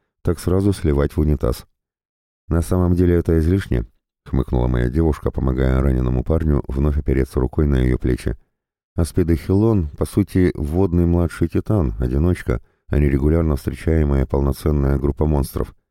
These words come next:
В известной мне истории подобный монстр появлялся всего три раза. Один раз в полисе Афины, где его не смогли убить,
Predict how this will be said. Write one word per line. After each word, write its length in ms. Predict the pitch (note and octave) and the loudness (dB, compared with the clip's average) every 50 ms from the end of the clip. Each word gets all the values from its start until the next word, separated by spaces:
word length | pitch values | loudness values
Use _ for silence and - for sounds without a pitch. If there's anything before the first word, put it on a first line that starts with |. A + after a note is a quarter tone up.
| _ _ _ _ _ _ _ _ _ _ - | _ _ _ _ _ _ _ _ _ _ 0
В 140 | C#2 C#2+ | 0 2
известной 400 | D#2 D#2 F#2 A#2 A#2+ - A2 G#2+ | 2 2 2 2 2 2 0 2
мне 220 | G#2 G#2 G2+ G2 F#2 | 2 4 4 2 2
истории 440 | E2+ - - A2 A#2 A#2 A2+ G#2+ G2 | 0 0 0 2 4 4 4 4 4
подобный 460 | - - E2 E2+ F#2 F#2 F2+ F#2 F#2 | 2 0 0 0 0 0 2 2 2
монстр 420 | F2 F2 F#2+ G#2 - - - D#2+ D#2 | 2 2 0 0 -2 -4 -6 -6 -2
появлялся 520 | - E2 D#2 D2+ D#2+ F2 F#2 F#2 - F2 | 0 0 2 2 2 2 0 0 -2 -4
всего 280 | D2+ - - E2+ E2+ E2 | -4 -2 -2 0 0 0
три 140 | - E2 | 0 0
раза. 320 | E2+ F2 F#2+ F#2 D#2 C#2+ - - _ _ _ _ _ _ _ _ | 0 0 0 0 -2 -4 -4 -6 _ _ _ _ _ _ _ _
Один 280 | - D#2 D#2+ D#2 F2 F2 | -2 0 0 2 2 2
раз 200 | F2+ F#2 F2+ E2 | 2 2 0 -2
в 140 | - - - | -4 -8 -4
полисе 440 | - F2+ F2 E2+ E2+ - - - F2 | 0 2 2 2 2 2 0 0 0
Афины, 480 | E2 - - A#2 A2 F2 C#2 B1 A1+ A1 | 0 2 2 2 2 2 2 2 0 0
где 280 | B1+ C2 C2+ D2+ D#2 | -2 -2 0 2 2
его 160 | D2+ C#2+ D2 | 2 2 2
не 100 | D2 D2+ | 2 0
смогли 360 | C#2+ - - E2 D#2+ E2 E2 E2 | 0 -2 -2 -2 0 2 2 2
убить, 340 | E2 D#2+ D#2 - - - | 2 2 0 -2 -4 -6